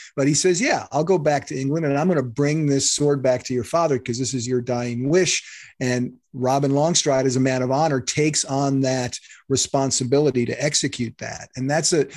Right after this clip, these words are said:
there's a lesson in that for us as well about the development of character. You can't inherit character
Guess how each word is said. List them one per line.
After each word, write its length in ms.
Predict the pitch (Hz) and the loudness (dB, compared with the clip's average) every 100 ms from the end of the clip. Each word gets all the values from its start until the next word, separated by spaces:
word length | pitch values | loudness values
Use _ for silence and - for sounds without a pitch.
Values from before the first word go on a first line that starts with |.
| - | -6
there's 160 | 151 143 | -2 0
a 80 | 139 | 2
lesson 400 | 139 147 160 156 | 2 0 0 2
in 120 | 143 | 2
that 260 | 139 160 | 2 -2
for 300 | - 147 139 | -2 0 2
us 140 | 135 - | 2 -2
as 120 | 120 | -2
well 320 | 127 143 151 | 2 2 2
about 460 | 117 123 123 123 - - - - | 0 -2 -4 -4 -8 -20 -18 -4
the 100 | 131 | 0
development 600 | 131 120 127 139 151 139 | 2 2 2 2 0 0
of 120 | 127 | -2
character. 500 | - 135 151 147 117 | -2 0 0 0 -6
You 140 | 117 123 | -6 -6
can't 380 | - 143 147 | -2 -2 -2
inherit 580 | 143 110 - 147 160 - | -4 -6 0 2 2 -2
character 720 | - 131 123 117 - - - | -6 -2 -2 -4 -6 -6 -6